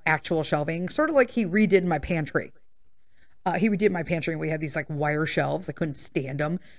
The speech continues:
And then it, I just, it's not a proper utilize-, utilization of space. And so we're gonna do the same thing in the um,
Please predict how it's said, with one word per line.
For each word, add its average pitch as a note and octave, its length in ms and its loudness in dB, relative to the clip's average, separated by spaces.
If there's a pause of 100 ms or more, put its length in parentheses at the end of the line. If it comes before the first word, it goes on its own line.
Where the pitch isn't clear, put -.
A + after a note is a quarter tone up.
(220)
And F3 160 2
then D#3 340 -2
it, G3+ 220 0
I A#3 40 2
just, - 300 -4
it's A3+ 480 0
not A#3+ 360 4
a G3 80 -2
proper F#3 400 0
utilize-, D#3+ 600 -2 (160)
utilization F3+ 840 2
of C3+ 100 -10
space. - 520 -10 (260)
And F3+ 80 -2
so G#3 120 6
we're G#3+ 200 6
gonna D4+ 200 2
do B3 180 2
the G3 100 -2
same F3+ 400 -2
thing F3 440 0
in F3 220 2
the D3+ 480 -6 (420)
um, D3 460 -2